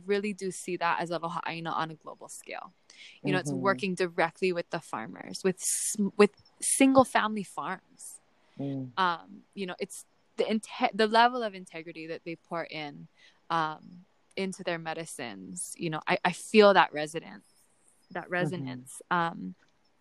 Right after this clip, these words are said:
Speaker 1: with every drop. And, you know,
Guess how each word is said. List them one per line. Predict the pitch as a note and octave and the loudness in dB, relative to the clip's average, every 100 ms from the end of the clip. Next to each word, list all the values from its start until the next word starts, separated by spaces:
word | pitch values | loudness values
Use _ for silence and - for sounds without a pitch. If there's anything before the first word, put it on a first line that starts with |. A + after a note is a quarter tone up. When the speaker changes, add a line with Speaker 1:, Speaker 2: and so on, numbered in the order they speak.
| - | -4
Speaker 1:
with | G3 - | -2 2
every | G3 F#3+ F3+ F3+ | 4 4 0 -4
drop. | F#3 F3 - _ - | -6 -6 -10 _ -6
And, | G#3 G3+ F#3+ F#3 G3 _ - - - _ _ _ _ | -2 -2 -4 -10 -16 _ -20 -20 -20 _ _ _ _
you | A3+ G#3+ | -2 0
know, | G3 | 0